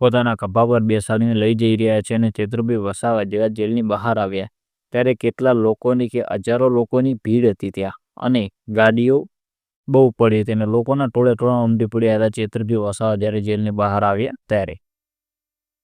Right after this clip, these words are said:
તો મિત્રો, જો તમને આપણા વીડિયો સારા લાગતા હોય તો ચેનલને સબસ્ક્રાઇબ કરી દેજો અને વીડિયોને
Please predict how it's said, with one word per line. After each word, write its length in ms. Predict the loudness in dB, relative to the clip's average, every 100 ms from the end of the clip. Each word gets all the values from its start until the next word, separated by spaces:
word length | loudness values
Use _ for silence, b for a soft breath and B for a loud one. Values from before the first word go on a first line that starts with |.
| -2
તો 80 | 0
મિત્રો, 340 | 0 0 0
જો 140 | 2 0
તમને 280 | 2 2
આપણા 300 | 2 0 0
વીડિયો 260 | 2 2 0
સારા 280 | 0 0 2
લાગતા 340 | 0 0 -2
હોય 160 | -2 -2
તો 100 | -4
ચેનલને 380 | -2 0 0 -2
સબસ્ક્રાઇબ 540 | -4 -6 -4 0 0
કરી 180 | 0 0
દેજો 260 | 0 -2 -4
અને 200 | -2 0
વીડિયોને 480 | 0 0 0 0